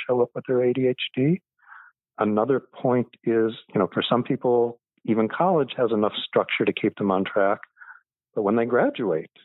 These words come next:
you know, the first time they're in a job, you know, they're bright, they've done well and well enough in school, but,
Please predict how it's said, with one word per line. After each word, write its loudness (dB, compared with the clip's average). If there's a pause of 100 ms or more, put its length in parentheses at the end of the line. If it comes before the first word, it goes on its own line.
(140)
you -6
know, -2
the -2
first 0
time 0
they're 2
in 0
a 0
job, -2
you -4
know, 0 (120)
they're 2
bright, 0
they've -2
done 0
well 2
and -2 (260)
well 0
enough 0 (160)
in 0 (140)
school, 0 (160)
but, 2